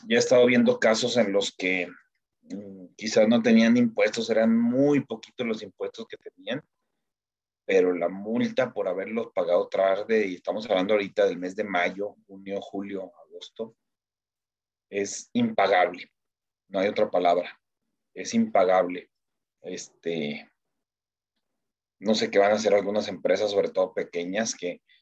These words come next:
que no han pagado sus impuestos porque no tienen dinero. Y cuando les salgan estas multas, cuando les aparezcan estas multas, no sé qué vamos a hacer, ¿verdad?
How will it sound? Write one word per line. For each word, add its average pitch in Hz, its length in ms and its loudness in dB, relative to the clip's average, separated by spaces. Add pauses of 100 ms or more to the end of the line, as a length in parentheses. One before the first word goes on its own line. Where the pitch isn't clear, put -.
(300)
que 92 140 -2
no 95 80 -4
han 95 100 -8
pagado 101 240 4
sus 104 180 -6
impuestos 95 400 -4
porque 104 220 -10
no 90 160 -2
tienen 104 400 0
dinero. 98 400 0 (1800)
Y - 80 -14
cuando 101 260 -2
les 98 140 -2
salgan 113 300 4
estas 117 260 4
multas, 113 580 4
cuando 95 200 -8
les 87 160 -10
aparezcan 92 480 -10
estas 113 240 -10
multas, 113 640 -6 (640)
no 98 260 -14
sé 98 240 -6
qué 104 80 -2
vamos 107 320 2
a 90 40 0
hacer, 80 260 0
¿verdad? 120 360 -2